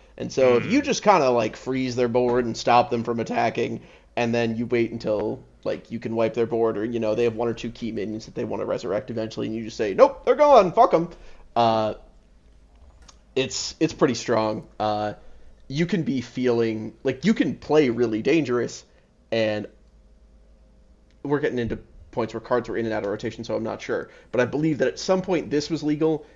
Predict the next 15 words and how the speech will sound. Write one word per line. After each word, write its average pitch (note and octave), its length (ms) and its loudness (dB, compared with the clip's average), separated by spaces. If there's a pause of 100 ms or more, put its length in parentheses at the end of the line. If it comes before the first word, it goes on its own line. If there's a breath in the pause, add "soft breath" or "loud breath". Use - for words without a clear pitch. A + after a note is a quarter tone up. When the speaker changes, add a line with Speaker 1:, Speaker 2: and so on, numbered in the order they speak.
(160 loud breath)
Speaker 1:
and A#2+ 140 0
a F3+ 80 -2
three C#3 280 -4
mana, B2+ 480 -2 (220)
uh, G#2 260 -4
secret - 480 -2
that C3 140 0
was, A#2 260 0 (160)
if D3 200 0
you D#3 80 -4
would C3+ 120 -4
take B2+ 220 -2
lethal B2+ 320 -4
damage, C#3 560 0 (300)
don't. C3 280 2